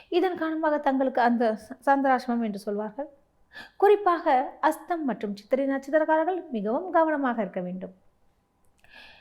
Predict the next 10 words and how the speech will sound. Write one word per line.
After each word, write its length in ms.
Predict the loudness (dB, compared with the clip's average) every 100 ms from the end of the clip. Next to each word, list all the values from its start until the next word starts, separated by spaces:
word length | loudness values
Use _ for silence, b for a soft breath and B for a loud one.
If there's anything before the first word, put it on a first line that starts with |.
| B B
அதாவது 480 | 2 6 4 4 0
பயணங்கள் 440 | 0 0 0 -2
மேற்கொள்வதை 640 | -4 -4 -4 -2 -4 -6
தவிருங்கள். 500 | -2 -2 0 -2 -2 -4 -16 _ _ _ _ _ _
முக்கியமான 540 | -6 0 0 0 0
முடிவினை 440 | 0 0 -2 -4 -8 -4
எடுக்காதீர்கள். 680 | -4 -2 -4 -4 -4 -6 -6 -16 _ _ _ _ _ _ _ _ b b b
கொஞ்சம் 360 | 2 2 2 2
பொறுமையாக 840 | 2 2 -2 -2 -2 0 0 0 -8 -10
யோசியுங்கள். 600 | -4 -4 -2 -4 -4 -6